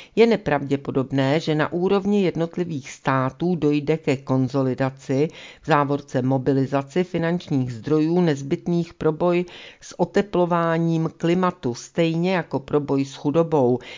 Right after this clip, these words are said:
na ochranu biodiverzity a podobně. Proto je nutné vytvořit nadnárodní finanční systém, který bude řešit globální problémy.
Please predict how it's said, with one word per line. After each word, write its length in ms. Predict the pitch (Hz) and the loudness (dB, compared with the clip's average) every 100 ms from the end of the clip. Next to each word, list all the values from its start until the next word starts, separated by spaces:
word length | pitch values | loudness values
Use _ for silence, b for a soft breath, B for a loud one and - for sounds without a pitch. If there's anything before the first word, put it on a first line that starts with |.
| B | B
na 140 | 160 - | 0 0
ochranu 440 | 202 - 196 165 | -2 2 2 2
biodiverzity 960 | 120 139 127 135 143 151 160 160 156 151 | 0 0 0 0 0 0 0 -4 -4 -4
a 120 | - | -4
podobně. 640 | - 131 165 147 147 117 - B B B - | -4 0 0 0 0 0 -4 B B B -2
Proto 380 | 185 185 - 226 | 2 2 2 4
je 160 | 202 131 | 4 2
nutné 500 | 147 - 180 180 170 | -2 0 2 2 2
vytvořit 580 | 160 - 180 196 190 | -2 -2 0 0 0
nadnárodní 840 | 165 147 - 151 147 156 151 185 202 | 0 -2 0 -2 0 -2 -2 0 0
finanční 600 | 185 151 143 143 127 123 | 0 -2 -2 -4 -6 -6
systém, 680 | - 131 - 151 143 156 180 | -6 -8 -6 -2 2 2 0
který 340 | - 185 196 | -2 -2 -2
bude 300 | 180 151 127 | -2 -2 -4
řešit 460 | 143 160 - 165 135 | -4 -8 -4 -4 -2
globální 720 | 151 156 165 156 147 135 131 | 0 2 2 2 2 2 0
problémy. 760 | - 123 110 135 147 156 143 | -2 -4 0 2 2 2 0